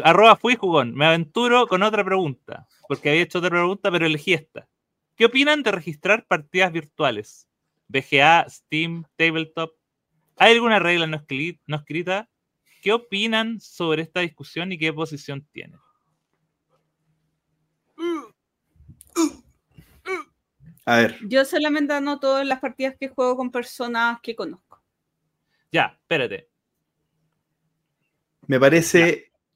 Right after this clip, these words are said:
Speaker 2: una regla no escrita válida y la cual comparto.
Speaker 1: Pero espérate, pero espérate. ¿Eso,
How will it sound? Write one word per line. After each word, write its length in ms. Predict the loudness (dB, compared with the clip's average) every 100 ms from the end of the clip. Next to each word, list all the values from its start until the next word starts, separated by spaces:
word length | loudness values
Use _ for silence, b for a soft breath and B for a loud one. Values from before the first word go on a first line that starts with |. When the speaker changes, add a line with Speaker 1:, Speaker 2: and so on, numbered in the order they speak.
| _
Speaker 2:
una 220 | 0 4
regla 260 | 6 6 4
no 100 | 2
escrita 760 | 0 0 2 4 4 2 -2 _ _ _ _ _
válida 600 | 2 4 6 6 4 2 -4
y 140 | -2
la 140 | -2 0
cual 200 | -2 -2
comparto. 600 | -6 -6 -10 _ -20 _ _ _ -6
Speaker 1:
Pero 140 | -2
espérate, 320 | 0 0 -2
pero 160 | -8 -10
espérate. 360 | -10 -10 -14 _ _ _ _ _ _ _ _ _ _ _ _ _ _
¿Eso, 340 | -6 -6 -10